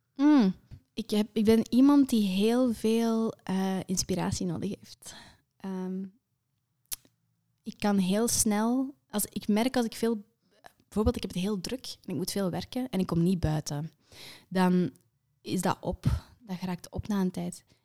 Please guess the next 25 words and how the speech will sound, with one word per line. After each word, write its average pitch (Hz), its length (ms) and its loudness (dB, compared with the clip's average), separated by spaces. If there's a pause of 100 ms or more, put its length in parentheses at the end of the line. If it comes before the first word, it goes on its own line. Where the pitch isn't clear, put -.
(140)
Ik 190 160 -4
ben 196 340 4 (200)
op - 140 4
mijn 170 260 2
best - 540 -6 (360)
als 196 120 -4
ik 190 100 -4
naar 175 160 2
buiten 202 280 -2
kan 214 200 -2
gaan 220 240 -2
en 190 100 -4
ik 185 80 -2
kan 185 120 -4
naar 165 120 -2
een 165 80 0
museum 156 400 -4
gaan 208 360 -4
of 202 80 -6
ik 190 60 -12
kan 185 100 -6
naar 175 80 -2
een 175 60 -4
concert - 420 -4
gaan. 233 360 -2